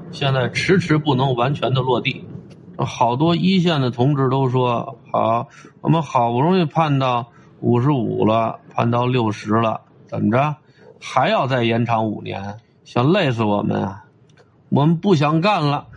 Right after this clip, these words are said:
这时候你要把我妈拿出来，那我妈这觉悟肯定比他们高。七十五、七十六了，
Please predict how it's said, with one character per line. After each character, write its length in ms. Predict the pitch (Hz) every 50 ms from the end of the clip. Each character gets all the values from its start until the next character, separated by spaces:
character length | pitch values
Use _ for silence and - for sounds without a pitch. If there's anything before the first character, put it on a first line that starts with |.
| - - - - - - - -
这 160 | - 139 135
时 120 | 127 117 143
候 60 | 147
你 60 | 135
要 140 | 131 135 123
把 160 | 123 131 143
我 80 | 127 113
妈 220 | 117 131 135 135
拿 240 | 120 104 101 104 107
出 120 | 113 110 101
来， 180 | 101 92 - - - - - - - - - - - - - - - - - - - - - - -
那 140 | 143 135
我 120 | 117 107 107
妈 200 | 117 127 131 123
这 100 | 117 107
觉 180 | 90 104 107
悟 280 | 110 117 113 104 98 - - - - -
肯 220 | - - 110 107
定 180 | 110 143 131 113
比 140 | 104 101 95
他 140 | 107 107 104
们 120 | 101 98
高。 240 | 92 104 101 123 - - - - - - - -
七 160 | - - 196
十 140 | 196 190 175
五、 160 | 160 147 143 135
七 160 | - - 180
十 100 | 185 185
六 240 | 185 175 151 139 135
了， 140 | - -